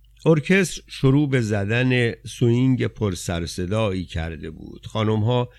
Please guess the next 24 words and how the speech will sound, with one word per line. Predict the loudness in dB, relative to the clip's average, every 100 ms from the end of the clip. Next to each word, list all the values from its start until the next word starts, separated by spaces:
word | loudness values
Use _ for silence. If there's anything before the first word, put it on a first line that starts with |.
| -20 -10
از | -2 0 -2
قیافه | -2 0 2 -2 -2 0 2
متبسم | 0 -2 -2 -4 -4 -6 -6 -4 0 0
حاجی | 0 -4 -4 -4 -2 -2 -2
دریافتند | -2 0 2 0 0 0 0 2 0
که | 0 0 2 -2 -6 -12
جمله | 2 4 4 2 2 0
هرچه | 0 -2 -2 -4 0 0
بوده | 0 0 2 2 4 4 2 -8 -6
و | -2
به | 0
هر | 0 0 0
زبانی | -2 -2 -2 0 0 2 2 2 2
است، | -2 -4 -6
جز | -2 2 2 2 -2
دعوت | -4 -2 -2 0
محبت | 2 2 -2 -4 -4 -4 -2
آمیز | -2 0 -2 -2
آنها | -6 -10 -10 -6 -4
به | -4 -10
نشستن، | -10 -10 -10 -4 0 0 -2 _ _ _ -8
چیز | 0 2 2
دیگری | -4 -6 -4 -4 -4
نیست. | -4 -6 -8 -14 -14